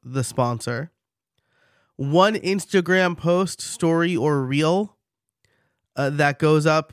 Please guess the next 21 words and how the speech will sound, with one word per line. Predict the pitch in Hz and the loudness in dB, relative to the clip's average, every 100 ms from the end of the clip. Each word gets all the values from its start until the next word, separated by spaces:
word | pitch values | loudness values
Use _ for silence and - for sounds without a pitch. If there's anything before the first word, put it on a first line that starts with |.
| _ | _
per | - 160 156 | -4 0 0
week | 139 170 - - _ _ _ 120 | 0 -4 -8 -18 _ _ _ -4
about | 135 143 147 - | 0 2 0 -2
the | |
sponsor. | 135 - 131 131 - 139 180 _ _ _ _ _ _ _ _ _ _ - | -4 0 0 0 -2 -2 -4 _ _ _ _ _ _ _ _ _ _ -2
And | 170 180 | 2 4
then | 180 | 4
a | 170 | 2
dedicated | 156 170 185 190 180 175 | 0 -2 -2 -2 0 0
area | 156 160 165 160 156 | 0 2 2 2 0
in | - 160 170 | 0 0 2
your | 175 175 185 - | 2 2 0 -2
newsletter | 170 170 196 269 170 127 117 113 - _ _ _ _ _ _ | -2 0 0 -2 -4 -6 -8 -10 -18 _ _ _ _ _ _
where, | 147 147 151 147 143 143 143 _ _ _ _ _ _ _ _ _ _ | -2 2 2 2 2 0 -4 _ _ _ _ _ _ _ _ _ _
uh, | 139 | -2
you | 143 143 | 0 2
have | 151 156 | 2 2
a | 151 | 0
section | - 131 - 151 | -2 -2 -2 0
where | 135 131 | 0 0
you | 123 127 131 | -2 -2 -2